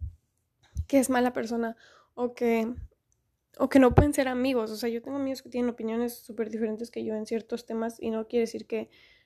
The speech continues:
no pueden ser mis amigos, ¿sí me entienden? Pero bueno, o sea, ese era el punto número uno, estoy hablando demasiado.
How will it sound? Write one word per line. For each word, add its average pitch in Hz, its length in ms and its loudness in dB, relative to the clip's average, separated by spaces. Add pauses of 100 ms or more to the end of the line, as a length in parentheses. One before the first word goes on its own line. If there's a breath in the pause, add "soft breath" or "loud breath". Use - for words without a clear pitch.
(180 soft breath)
no 240 140 -2
pueden 240 180 4
ser 233 140 -2
mis 233 220 -4
amigos, 220 440 -6 (100)
¿sí - 140 -8
me 233 80 0
entienden? 233 400 2 (1040)
Pero 262 160 4
bueno, 254 300 2 (100)
o 277 100 -2
sea, 269 260 2
ese 294 160 2
era 339 100 6
el 311 100 2
punto 269 220 2
número 247 260 0
uno, 226 140 -2
estoy 240 200 -6 (500)
hablando 220 500 0
demasiado. 220 520 -2